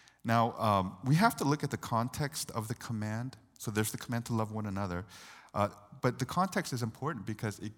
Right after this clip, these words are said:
it helps you understand the reason, the reason why we are to love one another. And the context, what it does is it reinforces, uh, the command to love one another. So look with me at verse twenty-two. And here he's, he's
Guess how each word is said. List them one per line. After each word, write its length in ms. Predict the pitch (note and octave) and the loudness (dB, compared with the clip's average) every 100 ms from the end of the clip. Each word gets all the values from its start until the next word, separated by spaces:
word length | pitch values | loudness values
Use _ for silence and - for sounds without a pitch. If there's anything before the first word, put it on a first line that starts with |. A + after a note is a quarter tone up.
| - - | -14 -8
it 200 | A#2+ - | -8 -6
helps 380 | D3+ F#3+ - C#3+ | -6 -6 -8 -8
you 80 | |
understand 360 | B2+ C3 - G#2+ | -6 -4 -4 -4
the 60 | F#2+ | -4
reason, 580 | F2+ G#2 B2+ G#2 C#2+ - _ _ _ _ _ _ _ _ _ | -4 -4 -6 -8 -12 -14 _ _ _ _ _ _ _ _ _
the 80 | G#2 | -6
reason 520 | G2 G#2+ A#2+ G#2+ F2 F2 D#2 | -4 -2 -2 -2 -4 -4 -4
why 140 | F#2 | -4
we 140 | G2 G2 | -4 -6
are 40 | |
to 120 | - | -6
love 240 | F#2+ F2 F2 | -4 -2 -4
one 260 | E2+ D#2+ - | -8 -8 -10
another. 340 | E2 D2 B1 - - - | -10 -8 -10 -14 -18 -6
And 100 | A2+ | -2
the 60 | A#2 | -2
context, 540 | - D3+ E3 C#3 - | 2 2 4 0 0
what 100 | B2+ | -4
it 100 | A2 | -2
does 220 | G#2 B2 A2+ | 0 0 0
is 100 | G2+ | -4
it 140 | F#2 | -4
reinforces, 1120 | G2 A#2 A2 G2+ - G#2+ G#2 - D#2+ D#2+ - - - - | -2 0 0 -4 -4 -2 -2 -4 -4 -6 -10 -12 -16 -4
uh, 160 | F2+ E2 | -4 -2
the 120 | G2 | -4
command 680 | - G#2+ F#2 F2 E2 E2 - - _ _ | -4 -4 -4 -4 -4 -8 -14 -20 _ _
to 100 | - | -4
love 200 | F2+ F2 | -2 -2
one 140 | F2+ E2+ | -4 -4
another. 260 | F2 E2+ | -4 -4
So 160 | D#2+ B2+ | -4 -2
look 240 | D3+ - | -2 -2
with 180 | F3+ F3+ | -4 -2
me 60 | C3+ | -4
at 80 | |
verse 260 | G2+ A2+ - - | -2 -4 -4 -10
twenty-two. 520 | - B2 A2 - F#2 D#2+ - - A2 | -8 -4 -2 -2 -2 -6 -14 -6 -2
And 80 | |
here 160 | A2+ G3 | 2 2
he's, 300 | - C#3+ - - | 0 -4 -6 -8
he's 260 | C3+ A2+ | -6 -6